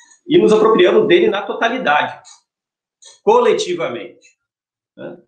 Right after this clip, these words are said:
O resultado deste processo é um processo muito mais profundo e abrangente que um processo de leitura individual,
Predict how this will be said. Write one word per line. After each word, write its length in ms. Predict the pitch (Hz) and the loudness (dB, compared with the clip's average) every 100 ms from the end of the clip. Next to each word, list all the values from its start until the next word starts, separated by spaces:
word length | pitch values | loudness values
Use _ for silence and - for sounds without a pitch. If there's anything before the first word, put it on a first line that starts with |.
| _ _ | _ _
O 80 | 180 | -6
resultado 640 | 269 294 - 214 233 196 | -6 -6 -6 -4 -4 -4
deste 260 | 165 165 160 | -10 -12 -14
processo 500 | 147 143 165 208 226 | -16 -14 -8 -8 -8
é 40 | |
um 60 | 185 | -12
processo 320 | 175 208 208 | -12 -14 -14
muito 220 | 202 277 | -14 -10
mais 400 | 349 185 - - _ _ _ _ _ | -8 -8 -10 -14 _ _ _ _ _
profundo 380 | 170 160 180 208 | -2 0 0 2
e 60 | 180 | 2
abrangente 540 | - 143 147 170 - | 2 0 0 -2 -4
que 60 | 208 | -6
um 60 | |
processo 360 | 208 190 196 185 | -6 -4 -4 -4
de 100 | 196 | -4
leitura 280 | 185 - - | -4 -4 -8
individual, 600 | 165 123 98 - - | -8 -8 -8 -10 -12